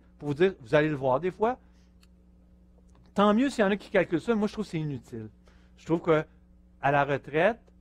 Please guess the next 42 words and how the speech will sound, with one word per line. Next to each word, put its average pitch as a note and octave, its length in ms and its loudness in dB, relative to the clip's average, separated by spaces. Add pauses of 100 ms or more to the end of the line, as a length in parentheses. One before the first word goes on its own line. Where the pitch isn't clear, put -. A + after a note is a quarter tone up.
(160)
on A#2+ 100 -12
le A2+ 60 -8
calcule C#3+ 520 -6
dans G3 120 -4
la E3 80 -4
planification D#3+ 440 -6
de D#3 60 -6
la D3 60 -4
retraite, D#3+ 260 -10
on A2+ 120 -8
met A#2+ 140 -2
les F#3+ 120 0
taux F#3+ 140 -6
d'impôt, G3 460 -4 (540)
puis G#3 300 0 (720)
durant E3 160 0
la F3+ 120 4
vie F#3 80 2
active, A3 440 -4
on D3 60 -8
n'a C#3+ 60 -4
pas G3 120 -2
besoin F#3 260 -4
de G#3+ 60 -4
le F3+ 80 -6
savoir, E3 440 -2
ça, F3 120 -16 (200)
qu'il C#3+ 100 -10
y - 20 -2
a - 20 -2
de C3 120 -8
l'impôt C3+ 240 -6
latent. C#3 220 -2
On D3+ 100 0
le D3+ 60 -2
sait A3 180 -4
qu'il F#3 80 -4
y - 20 -2
en C3+ 120 -6
a, D3+ 140 -10
là, C3 160 -16
mais G#2 160 -16